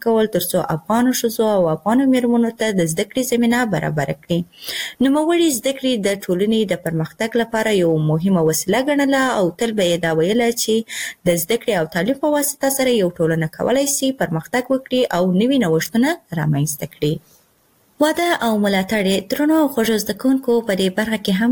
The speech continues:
د مېرمن اسما، د واده او د هغې د ملاتړ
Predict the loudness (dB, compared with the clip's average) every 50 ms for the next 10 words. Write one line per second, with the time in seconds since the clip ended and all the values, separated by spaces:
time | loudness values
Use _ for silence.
0 | 2 2 2 2 2 2 2 2 2 2 0 0 0 -2 -2 -2 -2 -2 0 0
1 | 2 2 0 -2 -6 -10 -14 -12 -12 -12 -14 -10 -6 -2 0 0 0 0 0 0
2 | 0 2 2 0 0 0 0 -2 -2 -2 -2 -2 0 0 0 0 0 0 0 0
3 | -2 0 0 0 0 0 0 0 0 0 0